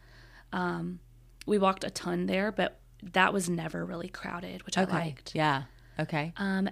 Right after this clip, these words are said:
Speaker 1: from there, we went to Florence, and we stayed in Florence for two nights. Florence is nice because there's so much history,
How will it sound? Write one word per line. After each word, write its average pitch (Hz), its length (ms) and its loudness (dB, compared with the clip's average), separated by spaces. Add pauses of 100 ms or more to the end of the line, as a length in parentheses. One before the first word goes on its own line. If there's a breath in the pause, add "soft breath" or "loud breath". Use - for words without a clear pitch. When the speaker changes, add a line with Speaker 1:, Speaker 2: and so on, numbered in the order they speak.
Speaker 1:
from 202 160 -2
there, 180 160 0
we 196 80 0
went 277 140 0
to - 100 -6
Florence, 233 640 0
and - 100 -6
we 208 80 -2
stayed 208 120 -4
in 196 120 0
Florence 196 320 -2
for 240 100 -4
two 226 180 -2
nights. 202 460 -2 (420 soft breath)
Florence 262 540 0 (600)
is 202 160 0
nice 190 420 0
because 202 260 -2
there's 185 160 -4
so 190 120 -2
much 190 160 -4
history, 277 720 -2